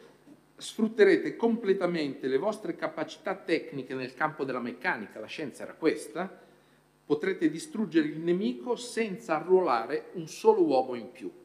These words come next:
Nel millenovecentoquindici cominciano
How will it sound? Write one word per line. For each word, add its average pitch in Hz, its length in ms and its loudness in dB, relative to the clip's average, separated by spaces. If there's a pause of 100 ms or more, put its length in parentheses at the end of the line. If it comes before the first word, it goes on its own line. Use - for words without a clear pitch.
(1400)
Nel 156 200 0
millenovecentoquindici 165 2000 0
cominciano 190 920 4